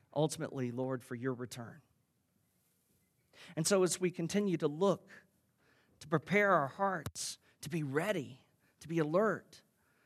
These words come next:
when we grow weary, give us your strength.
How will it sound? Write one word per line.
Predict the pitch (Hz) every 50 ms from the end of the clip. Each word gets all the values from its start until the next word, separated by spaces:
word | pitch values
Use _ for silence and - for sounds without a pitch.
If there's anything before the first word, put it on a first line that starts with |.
| _ _ _ _ _ _ _ _ _ _ _ _ _ _ _ _ _ _ _ _ _ _ _ _ -
when | - 160 160
we | 139 160 156
grow | 135 147 156 147 143
weary, | 131 127 156 170 170 170 156 135 120 113 - _ _ _ _ _ _ _ _ _ _ _ _ _ _ _ _ _ _ _ _ _ _ _ _ _ _ _
give | - 160 143
us | 143 131 -
your | 143 143
strength. | - - - - 127 127 - -